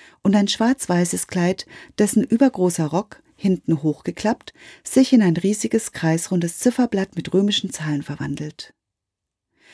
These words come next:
Die beiden Designs sind von Peggy Schuller, ebenso das Windkostüm,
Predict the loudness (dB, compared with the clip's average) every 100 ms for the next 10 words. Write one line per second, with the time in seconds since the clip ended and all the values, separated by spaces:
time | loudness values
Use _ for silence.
0 | -20 0 6 8 10 8 8 4 4 4
1 | 2 -2 -2 -4 -2 -2 -2 0 0 0
2 | -6 -2 2 4 2 -2 -2 2 4 4
3 | 0 -8 -4 -2 -2